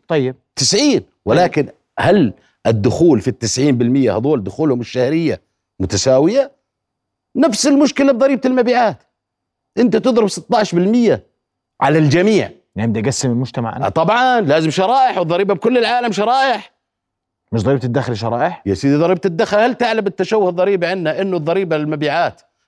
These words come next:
Speaker 2: بتجيب أربعة مليار وضريبة الدخل بتجيب مليار؟ هل هذا منطق ضريبي؟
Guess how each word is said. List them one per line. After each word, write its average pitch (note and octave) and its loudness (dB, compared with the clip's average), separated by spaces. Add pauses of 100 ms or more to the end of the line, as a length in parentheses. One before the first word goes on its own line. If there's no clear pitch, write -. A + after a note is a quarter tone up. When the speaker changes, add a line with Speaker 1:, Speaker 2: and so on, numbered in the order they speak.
Speaker 2:
بتجيب A#2 2
أربعة D3 2
مليار C3 0 (340)
وضريبة C#3 0
الدخل C3 -2
بتجيب C3 0
مليار؟ C#3 0 (600)
هل A#3 4
هذا A3 4
منطق E3+ -2
ضريبي؟ G3 0